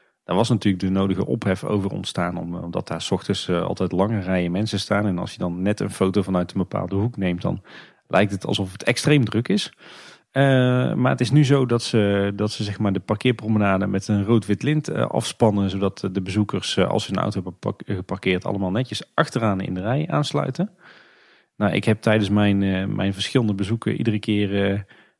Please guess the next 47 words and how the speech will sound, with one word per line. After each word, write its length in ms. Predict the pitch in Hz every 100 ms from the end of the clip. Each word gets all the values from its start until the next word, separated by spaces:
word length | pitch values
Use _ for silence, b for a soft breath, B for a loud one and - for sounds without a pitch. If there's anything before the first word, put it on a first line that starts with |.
| -
nou, 160 | -
tenminste 500 | - 98 110 151 - 92
zes 260 | 107 120
beveiligers, 680 | 104 92 104 139 135 139 -
eh, 200 | 139 131
geteld 460 | 127 123 135 131 -
op, 260 | - 127
eh, 100 | 135
de 80 | 127
parkeerpromenade. 1040 | 123 120 - 123 - 123 117 110 110 135 143 _ b b b b
Eh, 220 | - 98
en 100 | 101
ook 140 | 110 104
in 80 | 110
het 100 | 104
Huis 200 | 107 -
van 100 | 110
de 60 |
Vijf 180 | 101 101
Zintuigen 460 | - 104 101 95 95
zelf 340 | 113 117 95
is 140 | 98
er 100 | 92
bij, 240 | 90 92 87
eh, 600 | 92 87 92 92 95 95
de 120 | 95
inloop 340 | - 104 98 90
behoorlijk 280 | 95 107 101
wat 140 | 101
controle. 500 | - 101 - 95 110
Want 160 | 123 113
dan 80 | 110
staan 200 | 120 110
er 80 |
volop 260 | 98 113 113
beveiligers 640 | 101 101 110 110 107 107
en, 220 | 92 95 104
eh, 60 |
mensen 280 | 101 110 107
van 80 | 104
de 80 | 98
crowdcontrol 720 | - 117 - 117 - 113 117
je 80 |
te 120 | 113 117
sturen. 440 | - 117 113 131
Dus, 260 | 101 101 -
eh, 120 | 101